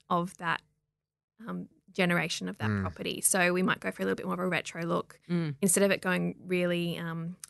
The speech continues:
Speaker 1: we don't want it to jar with the space, for example.
Speaker 2: Yeah.
Speaker 1: Um, but we go for very neutral colours, um, and make sure that it's light and bright and just really, um, open it up. So often they've got lace curtains and
Speaker 2: Mm.
Speaker 1: um, heavy furniture and things like that. So removing all that can just give you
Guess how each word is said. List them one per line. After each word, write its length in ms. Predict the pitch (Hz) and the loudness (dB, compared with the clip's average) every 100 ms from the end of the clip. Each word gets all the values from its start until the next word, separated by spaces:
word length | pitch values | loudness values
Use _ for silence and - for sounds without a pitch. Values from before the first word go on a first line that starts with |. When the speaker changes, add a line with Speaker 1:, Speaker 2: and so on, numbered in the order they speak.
| - _ _ _ - | -20 _ _ _ 2
Speaker 1:
we 80 | 220 | 4
don't 100 | 208 | 4
want 120 | 196 | 2
it 40 | |
to 60 | 185 | 0
jar 300 | 180 156 156 | 2 4 4
with 120 | 165 | 2
the 60 | - | 0
space, 360 | - 95 - | -2 -2 -6
for 80 | - | -8
example. 540 | - - 131 - - 202 185 | -8 -14 -16 -12 -10 -10 -4
Speaker 2:
Yeah. 180 | 185 | 2
Speaker 1:
Um, 100 | 175 185 | 2 4
but 100 | 208 | 4
we 80 | |
go 160 | 214 214 | 6 4
for 120 | 208 | 4
very 180 | 202 208 | 4 4
neutral 300 | 196 185 202 | 4 2 -2
colours, 640 | - - 180 180 190 - - - _ - | -2 2 4 2 2 -2 -4 -20 _ -4
um, 400 | 170 165 165 165 - | -2 0 -2 -4 -4
and 140 | 180 | -2
make 160 | 180 - | 0 2
sure 200 | - 175 | 2 2
that 100 | 175 | 0
it's 180 | - 196 | 0 2
light 240 | 180 170 | 4 4
and 160 | 196 175 | 0 -8
bright 500 | 165 156 147 - - - | -4 -2 0 0 -2 -2
and 240 | 180 170 | -4 -4
just 220 | - 175 | -2 -2
really, 380 | 180 175 170 160 - | -2 -4 -4 -8 -12
um, 380 | 165 165 165 - _ - | -14 -10 -10 -12 _ -4
open 260 | 180 - | -2 -2
it 120 | 170 151 | -2 0
up. 240 | 120 - - | -2 -4 -4
So 300 | 190 180 - - | 0 0 -2 -4
often 240 | 175 - | -4 -4
they've 140 | 165 156 | -6 -6
got 160 | - | -10
lace 180 | 156 - | -8 -8
curtains 420 | - 320 214 185 160 | 0 2 4 2 0
and 200 | 131 107 | -2 0
Speaker 2:
Mm. 200 | 101 92 _ _ - | 0 -4 _ _ 0
Speaker 1:
um, 240 | 175 165 | 2 2
heavy 240 | 185 175 | 2 0
furniture 460 | - 294 277 - 220 | 0 2 2 2 0
and 120 | 185 | 0
things 180 | 185 185 | -2 -2
like 120 | 180 | -2
that. 180 | 170 - | -4 -2
So 100 | - | 2
removing 520 | 190 196 202 214 208 | 6 8 8 8 6
all 80 | 185 | 6
that 160 | 180 - | 4 0
can 160 | - 185 | -2 -4
just 320 | 170 - - | -2 0 0
give 180 | - 175 | 0 0
you 280 | 175 165 | 2 0